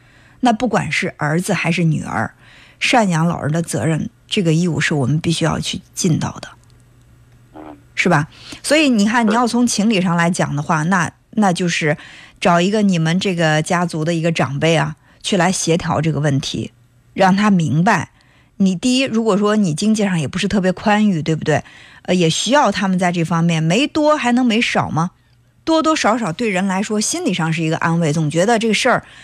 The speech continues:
Speaker 1: 不能全都推，三个孩子全都推到你身上。如果我是你的话，我可能在心里也会不舒服。
Speaker 2: 那不舒服得很呐。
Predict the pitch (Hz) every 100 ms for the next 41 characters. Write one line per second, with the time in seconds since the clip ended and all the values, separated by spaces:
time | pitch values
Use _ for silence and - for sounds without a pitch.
0 | - - 294 202 220 180 196 208 226 -
1 | 247 233 208 127 180 - 175 196 226 214
2 | 180 147 170 175 185 170 - - - 180
3 | 220 214 208 135 - 208 160 - 160 175
4 | 123 160 - 135 160 170 165 185 185 165
5 | - - 202 185 175 - 247 - - -
6 | - - _ - _ _ _ _ _ _
7 | _ - - _ _ _ - - - 127
8 | - 160 135 123 135 131